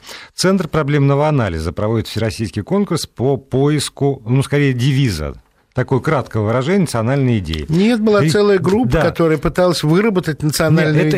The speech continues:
Speaker 2: идею.
Speaker 1: это позже.
Speaker 2: Да.
Speaker 1: Вот смотрите, рейтинговые места заняли следующие девизы. Я, видимо, по мере убывания в рейтинге.
Speaker 2: Мгм.
Speaker 1: Закон, справедливость, процветание. Восток и Запад объединяя. Вера, надежда, любовь. Державность,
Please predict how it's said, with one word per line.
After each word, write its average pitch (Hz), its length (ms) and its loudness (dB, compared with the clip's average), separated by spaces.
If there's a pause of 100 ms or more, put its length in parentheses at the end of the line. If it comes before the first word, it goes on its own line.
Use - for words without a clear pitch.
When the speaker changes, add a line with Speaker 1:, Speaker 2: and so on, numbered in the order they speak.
Speaker 2:
идею. 156 100 4
Speaker 1:
это 131 100 2
позже. 139 180 2
Speaker 2:
Да. 139 60 2
Speaker 1:
Вот 131 100 0
смотрите, 151 260 2
рейтинговые 190 500 2
места 185 420 2
заняли 175 360 0
следующие 151 680 0
девизы. 104 520 0
Я, 131 180 0
видимо, 135 280 0
по - 120 -4
мере 139 320 2
убывания 120 680 2
в 101 40 -2
рейтинге. 98 480 -2
Speaker 2:
Мгм. 156 120 -8 (280)
Speaker 1:
Закон, 143 680 0
справедливость, 143 840 0
процветание. 98 840 -4 (640)
Восток 127 480 0
и 180 40 4
Запад 143 440 0
объединяя. 123 1000 -2 (260)
Вера, 139 360 2
надежда, 143 420 0
любовь. 110 640 -4 (340)
Державность, 147 920 0